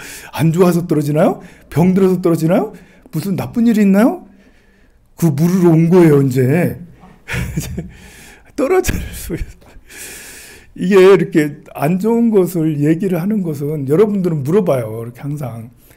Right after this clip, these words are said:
안 좋은 것까지 다 얘기해달라고. 절대 그런 말 하지 마세요. "안 좋은 거 얘기하지 마세요, 스님." <laughs> 이게 말이란 거는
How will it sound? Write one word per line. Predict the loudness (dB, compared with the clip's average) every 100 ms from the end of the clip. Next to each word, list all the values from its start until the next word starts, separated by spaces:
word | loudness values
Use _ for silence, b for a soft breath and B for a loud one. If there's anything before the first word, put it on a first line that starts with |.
| b b
안 | 0 2
좋은 | 4 2 0
것까지 | -4 -4
다 | -4
얘기해달라고. | -2 -2 -4 -6 -12 -20 -20 _ _ _ _ _ _ _ _ _ _ _
절대 | -6 -2 0
그런 | 0 -2 -2
말 | -6
하지 | -10
마세요. | -14 -16 -18 -20 -20 b b b b b
"안 | -8 -4 -2
좋은 | 0 2 2
거 | 2 2
얘기하지 | 2 2 0
마세요, | 0 2 2
스님." | 2 -4 -8 -18
<laughs> | -14 -10 -10 -12 -18 -18 -10 -10 -12 -20 -18 -18 -20 -20 _ _
이게 | -4
말이란 | 0 2 2 0 0 0
거는 | 0 -2 -4 -8